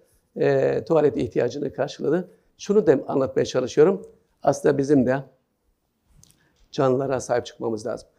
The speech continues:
Ve benim belki de ilk defa toplu olarak burada seslendireceğim bir şey var. Geçen bir haber aldım. E, tabii gazeteci iseniz, emekli de olsanız haberlerle, e, karşılaşıyorsunuz. Diyor ki,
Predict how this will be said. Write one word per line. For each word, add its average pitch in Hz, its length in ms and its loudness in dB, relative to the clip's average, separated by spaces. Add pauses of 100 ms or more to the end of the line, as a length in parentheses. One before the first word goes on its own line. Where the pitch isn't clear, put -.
(220)
Ve 165 100 2
benim 185 280 4 (560)
belki 160 300 4
de 165 60 2
ilk 165 140 -4
defa 143 240 -2
toplu 151 260 -2
olarak 143 300 2
burada 156 260 0
seslendireceğim 143 720 -6
bir 120 60 -12
şey 143 200 0
var. 123 200 -4 (1400)
Geçen 151 320 4
bir 147 80 2
haber 139 460 0
aldım. 139 500 0 (440)
E, 135 380 -6
tabii 135 280 -2
gazeteci 147 640 -2 (140)
iseniz, 151 540 -4
emekli 151 400 -2
de 156 40 2
olsanız 147 520 -4
haberlerle, 151 800 -2 (640)
e, 151 180 6
karşılaşıyorsunuz. 147 840 -2 (140)
Diyor 202 240 4
ki, 175 260 -2